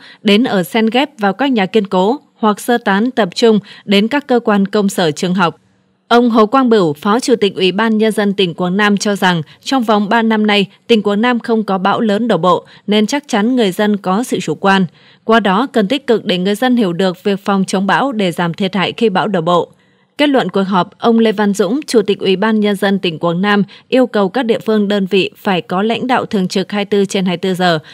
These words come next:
để chỉ đạo phòng chống bão, tăng cường kiểm tra lực lượng, trang bị bốn tại chỗ, đảm bảo thông tin liên lạc thông suốt từ tỉnh đến huyện, từ huyện đến xã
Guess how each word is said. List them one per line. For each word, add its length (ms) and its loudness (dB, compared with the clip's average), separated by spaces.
để 180 0
chỉ 200 -2
đạo 180 -2
phòng 240 -2
chống 220 -4
bão, 300 0
tăng 160 2
cường 260 0
kiểm 240 -2
tra 200 -2
lực 220 -4
lượng, 240 -2
trang 220 0
bị 180 0
bốn 240 -2
tại 200 -2
chỗ, 280 0
đảm 220 0
bảo 160 2
thông 220 -2
tin 200 0
liên 180 2
lạc 260 -2
thông 200 -2
suốt 240 -2
từ 120 0
tỉnh 320 -4
đến 160 -2
huyện, 280 -2
từ 120 4
huyện 320 -2
đến 180 0
xã 340 -2